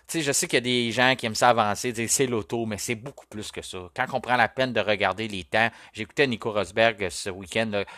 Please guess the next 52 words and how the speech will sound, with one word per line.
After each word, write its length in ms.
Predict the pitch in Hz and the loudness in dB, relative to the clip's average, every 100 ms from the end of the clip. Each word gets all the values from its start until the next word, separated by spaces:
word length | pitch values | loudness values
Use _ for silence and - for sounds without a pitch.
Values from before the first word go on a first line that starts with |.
| - | -12
faisait 200 | - 101 | -4 -2
des 80 | 110 | 0
commentaires 360 | 101 92 101 113 | -2 -2 -2 -2
qui 100 | 98 | -2
étaient 140 | 113 | -4
impressionnés 500 | 110 107 107 101 113 | -2 -2 -2 -4 -4
par, 160 | 110 87 | -2 -4
à 400 | - - - - - - | -6 -18 -16 -16 -14 -4
tous 200 | 170 160 _ _ | -2 -2 _ _
les 200 | 98 98 | -14 -14
tours 440 | - 135 135 120 | -4 -2 -2 -4
que 120 | - 98 | -6 -4
Verstappen 560 | 95 - 110 98 117 | -4 -2 -2 -2 -4
faisait, 280 | 110 92 110 | -6 -6 -2
à 80 | 110 | -2
quel 240 | - 120 | -4 -12
point 260 | - 131 139 | -10 -8 -8
c'était 240 | - 98 | -8 -8
impressionnant. 480 | 101 98 101 98 113 - - - | -8 -6 -8 -4 -4 -6 -14 -10
Il 80 | 135 | -8
y 20 | |
a 40 | |
eu 40 | 165 | -2
des 160 | 131 | -2
temps, 280 | 113 143 143 | 2 2 4
là, 140 | 123 | 2
notamment 420 | 117 110 113 117 135 | 0 0 0 0 -2
durant 200 | 113 110 | 0 0
la 140 | 101 | 0
sprint, 320 | - 113 127 - - - | -4 -8 -10 -12 -20 -8
où 60 | |
il 60 | 110 | -6
était 320 | - 127 123 | 0 2 2
plus 200 | - 165 | -2 -6
d'une 220 | 143 143 | -2 -2
seconde 580 | 131 123 107 120 123 117 - _ | 2 2 2 0 0 -8 -14 _
plus 100 | - | -2
rapide 340 | 101 95 123 117 | -2 -2 -6 -6
que 100 | 98 | -10
tout 160 | - | -6
le 60 | 104 | -4
monde 220 | 107 113 | -4 -4
en 140 | 90 | -4
piste. 340 | 85 123 113 - | -6 -8 -10 -12
Pas 160 | - | -12
juste, 380 | 156 - 110 - - | -10 -10 -10 -12 -14
pas 120 | 151 | -14
juste 280 | 139 - 107 | -12 -12 -14
une 140 | 123 120 | -10 -8
voiture, 360 | 107 98 131 | -8 -8 -12
pas 100 | 127 | -14
juste, 240 | 123 131 | -14 -12